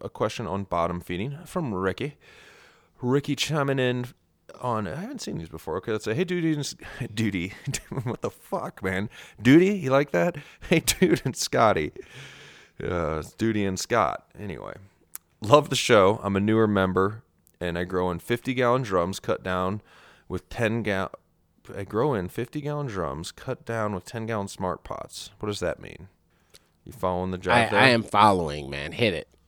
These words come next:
Speaker 2: Hit it, man. I, I am actually not
Speaker 1: I just didn't know
Speaker 2: following,
Speaker 1: what
Speaker 2: man.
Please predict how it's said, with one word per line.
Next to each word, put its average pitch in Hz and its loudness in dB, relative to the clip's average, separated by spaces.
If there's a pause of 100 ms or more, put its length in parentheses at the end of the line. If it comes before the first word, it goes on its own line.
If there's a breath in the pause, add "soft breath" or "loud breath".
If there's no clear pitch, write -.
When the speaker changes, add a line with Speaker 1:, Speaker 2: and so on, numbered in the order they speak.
(200)
Speaker 2:
Hit 104 -4
it, 104 -4
man. 98 -4
I, 95 -2
I 90 -2
am 92 0
actually 80 -6
not 71 -6
Speaker 1:
I - -10
just 139 -6
didn't 143 -4
know 143 0
Speaker 2:
following, 101 -6
Speaker 1:
what - -10
Speaker 2:
man. 85 -12